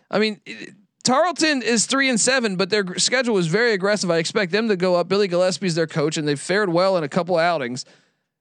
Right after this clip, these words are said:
I think this is a deeper conference than most. Uh, that, that, or I,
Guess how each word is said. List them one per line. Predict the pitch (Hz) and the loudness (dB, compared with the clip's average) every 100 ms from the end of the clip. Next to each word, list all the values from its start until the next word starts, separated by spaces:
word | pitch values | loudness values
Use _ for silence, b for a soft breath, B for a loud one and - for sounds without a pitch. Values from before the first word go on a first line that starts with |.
| _ _ | _ _
I | 190 | 0
think | 269 277 | 2 2
this | 214 185 | 0 0
is | 180 | 0
a | 170 165 | 2 0
deeper | 156 226 233 | 0 -2 -2
conference | 185 180 196 180 151 131 | -2 0 0 -2 -4 -4
than | - 147 160 156 | -6 -2 0 0
most. | 156 104 - - - _ _ 180 | 0 -2 -6 -8 -14 _ _ -2
Uh, | 170 165 | 0 0
that, | 160 175 | 0 0
that, | 165 165 | 0 0
or | 185 160 | 0 2
I, | 131 | 0